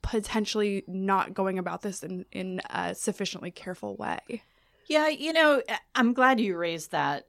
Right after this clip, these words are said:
Speaker 2: um, Susan, because I, I personally, as somebody <laughs> who works on democracy and human rights issues, I've found that angle of the response a little bit discomforting. Um, the U S government has spent the last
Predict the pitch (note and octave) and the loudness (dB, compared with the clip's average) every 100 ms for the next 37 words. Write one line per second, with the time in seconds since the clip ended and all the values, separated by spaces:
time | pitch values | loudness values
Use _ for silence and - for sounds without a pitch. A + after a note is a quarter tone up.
0 | - F3+ E3 D#3+ G#3 F3 F3+ - F3+ F3 | -4 -4 -4 -4 -4 -2 -2 0 4 4
1 | F3 - _ - E3+ E3 E3+ - - G#3 | 4 -2 _ 6 8 8 6 2 2 4
2 | A3+ G#3+ F3+ F3 F#3 F4+ A#3+ A3+ F#3 - | 4 4 4 4 2 6 8 6 6 2
3 | - B3 A#3+ F#3+ - G#3 F3 - B3 A3+ | 4 8 8 8 6 8 8 6 2 4
4 | A#3+ G#3+ F#3 E3 F3+ - G#3 B3 A3 F3+ | 6 6 6 6 6 2 2 2 4 4
5 | F#3 - F3+ F3+ F3+ F#3+ - - - - | 4 2 4 6 4 0 -4 -16 -20 -20
6 | - - F3 E3+ F#3 F#3 F#3+ F3 G3+ G#3 | -20 -16 -6 6 8 10 8 4 2 6
7 | B3 B3+ B3+ A3+ G3+ G#3 G#3 G3+ - F3+ | 6 6 6 4 4 2 2 2 4 4
8 | F3+ F#3 E3+ E3 D#3+ D#3 E3 - D3+ - | 4 2 0 2 2 2 0 0 -6 -2
9 | E3 E3 D#3 C#3 C3+ C#3 - D#3+ D3+ D3+ | -2 -2 -2 -2 -2 -2 0 0 2 -2
10 | D#3 - - - G3 G#3 A3 G#3 - F#3 | -6 -12 -20 -4 4 12 12 12 8 6
11 | G3 F3+ F3 E3+ E3 E3+ - E3+ D#3+ - | 6 2 0 0 0 0 -2 0 0 -2
12 | F#3 D#3+ D#3 D3 E3+ - - | 2 8 10 8 6 0 -6